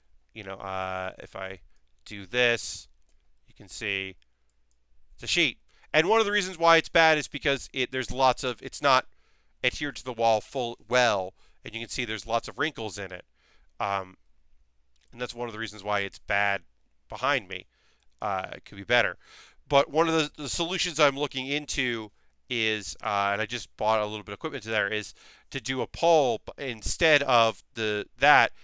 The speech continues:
and then just screw in a couple hooks into the wall, slide that through, hang it on a pole, and then I can, once that's in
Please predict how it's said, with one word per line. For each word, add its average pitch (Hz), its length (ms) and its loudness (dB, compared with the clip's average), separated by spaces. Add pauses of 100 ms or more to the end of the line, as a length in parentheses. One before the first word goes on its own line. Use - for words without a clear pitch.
(140)
and 117 140 -6
then 123 100 -4
just 123 200 -8
screw 147 420 -6
in 135 60 -4
a 123 60 -2
couple 127 320 -4
hooks - 440 -4 (240)
into 120 180 -12
the 113 80 -10
wall, 127 500 6 (520)
slide 131 360 6
that 131 140 4
through, 120 220 -4
hang 120 240 2
it 110 80 0
on 107 100 2
a 104 60 -6
pole, 131 560 2
and 113 220 -4
then 160 200 6
I 156 140 4
can, 127 320 -6 (840)
once 160 280 -6
that's 180 400 6
in 127 480 0